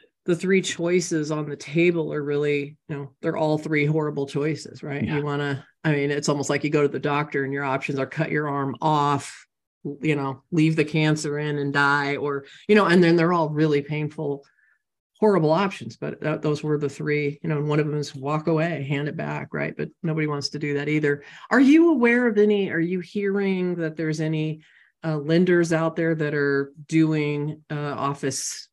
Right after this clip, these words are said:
Speaker 1: new, you know, they're giving new loans on office right now? I'm hearing there isn't a lot of availability for new loans on office. Are you hearing the same thing or different?
Speaker 2: Well, we're closing two, two right now. Um, so, uh, yeah, there,
Speaker 1: Ah.
Speaker 2: there's loans closing.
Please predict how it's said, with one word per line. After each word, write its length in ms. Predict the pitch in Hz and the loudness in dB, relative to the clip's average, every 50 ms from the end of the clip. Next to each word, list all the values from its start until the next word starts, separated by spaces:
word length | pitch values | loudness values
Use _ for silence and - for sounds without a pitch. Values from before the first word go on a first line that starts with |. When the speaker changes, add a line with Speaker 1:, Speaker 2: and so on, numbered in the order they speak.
| _ _ - | _ _ -2
Speaker 1:
new, 260 | 160 151 151 151 151 | 0 0 0 0 -2
you 60 | 156 156 | -2 -2
know, 140 | 147 131 | -2 -2
they're 120 | 127 143 143 | -2 -4 -4
giving 400 | 139 151 147 143 147 147 135 135 | -4 -4 -2 -2 -2 -2 -2 -2
new 160 | 143 143 139 | 0 -2 -2
loans 300 | 139 139 135 139 143 143 | -2 -2 -2 -4 -4 -4
on 120 | 127 117 | -6 -8
office 380 | 127 127 135 131 - 156 147 - | -8 -8 -8 -8 -8 -8 -8 -6
right 140 | 156 147 117 | -6 -4 -4
now? 140 | 127 107 - | -4 -2 2
I'm 200 | 170 180 180 180 | 2 4 4 4
hearing 300 | 196 190 170 151 147 143 | 4 4 4 2 2 0
there 300 | 143 143 143 - - - - | -2 -4 -4 -6 -8 -6 -2
isn't 420 | 160 160 160 151 151 143 131 - | 0 2 2 2 0 -4 -4 -6
a 80 | - - | -8 -6
lot 200 | 147 139 135 139 | -4 -2 -2 -2
of 80 | 131 | -4
availability 640 | 139 135 143 139 139 135 135 139 143 139 139 135 135 | -4 -2 -2 -2 -2 -2 -4 -2 -2 -2 -2 -2 -4
for 180 | 131 - 135 127 | -6 -6 -6 -4
new 340 | 131 143 139 135 131 135 131 _ _ _ _ _ _ _ _ _ _ _ | -2 0 0 0 0 -2 -4 _ _ _ _ _ _ _ _ _ _ _
loans 420 | - 156 147 139 135 131 127 123 127 | -4 -2 0 0 0 -2 -4 -6 -6
on 180 | - 139 139 135 | -8 -8 -8 -6
office. 480 | 127 131 131 127 127 131 127 - - 160 | -4 -4 -4 -4 -6 -8 -10 -8 -6 -4
Are 80 | 143 | -2
you 120 | 143 143 139 | -2 -2 -2
hearing 240 | 143 160 151 151 151 | 0 0 0 -2 -2
the 80 | 160 | -4
same 260 | 156 - 175 160 165 160 | -4 -4 -2 -2 -2 -2
thing 260 | 165 165 165 170 160 | -4 -4 -4 -4 -4
or 100 | 135 139 | -4 -4
different? 380 | 143 135 123 139 135 127 - - _ _ _ _ _ _ - | -4 -6 -6 -6 -12 -12 -14 -16 _ _ _ _ _ _ 0
Speaker 2:
Well, 220 | 127 123 120 117 | 2 4 4 4
we're 120 | 120 131 131 | 4 2 2
closing 560 | - - 160 151 143 131 135 127 117 107 101 | 2 2 4 4 4 4 2 2 0 0 0
two, 440 | 98 - 123 120 120 113 113 110 - _ | 0 0 2 2 2 2 0 -4 -8 _
two 220 | - - 120 117 110 | -6 -2 0 0 0
right 220 | 107 101 95 95 | 0 0 -2 -2
now. 460 | 95 95 92 95 104 104 101 95 98 98 _ | -2 -2 -2 0 0 -2 -2 -4 -8 -12 _
Um, 500 | - 92 90 90 87 87 90 90 - - - - 107 98 | -6 -4 -2 0 0 0 -2 -4 -6 -10 -14 -14 -12 -10
so, 480 | - - - 101 92 92 90 85 90 - | -4 -2 2 2 2 2 2 0 -4 -6
uh, 260 | 101 92 85 85 82 - _ _ | -8 -8 -8 -10 -14 -16 _ _
yeah, 260 | - 104 104 95 92 90 | -4 0 2 2 2 4
there, 160 | 90 120 127 | 2 2 2
Speaker 1:
Ah. 100 | 208 226 | 2 2
Speaker 2:
there's 200 | 113 117 113 - | 0 0 0 0
loans 240 | 127 117 113 98 - | 2 2 2 2 0
closing. 440 | - - 95 92 90 82 - - | 0 0 0 0 0 -2 -8 -18